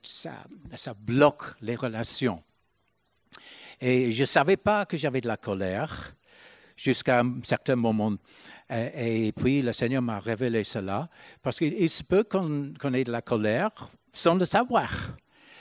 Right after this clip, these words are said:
Et, euh, ça sort dans les relations. Et je me rappelle une fois,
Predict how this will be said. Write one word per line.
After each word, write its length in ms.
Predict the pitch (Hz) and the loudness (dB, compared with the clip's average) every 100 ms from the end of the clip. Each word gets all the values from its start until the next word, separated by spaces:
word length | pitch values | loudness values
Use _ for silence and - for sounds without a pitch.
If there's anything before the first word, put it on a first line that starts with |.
| - - - _ | -20 -20 -20 _
Et, 340 | 147 147 147 143 | 4 6 8 8
euh, 800 | 139 143 175 - 180 180 151 127 | 8 6 0 -6 -10 -10 -10 -4
ça 220 | - 160 | -2 0
sort 560 | - 233 196 113 - - | 2 4 4 2 -2 -4
dans 120 | 165 | 0
les 140 | 156 156 | 0 2
relations. 720 | 165 170 190 - 190 107 82 _ _ _ _ _ - - - | 0 -2 -4 0 2 2 -4 _ _ _ _ _ -20 -10 -2
Et 60 | 127 | 2
je 60 | |
me 40 | 139 | 4
rappelle 280 | 135 185 180 | 6 6 6
une 200 | 156 151 | 4 2
fois, 500 | - 156 185 226 | 4 6 6 6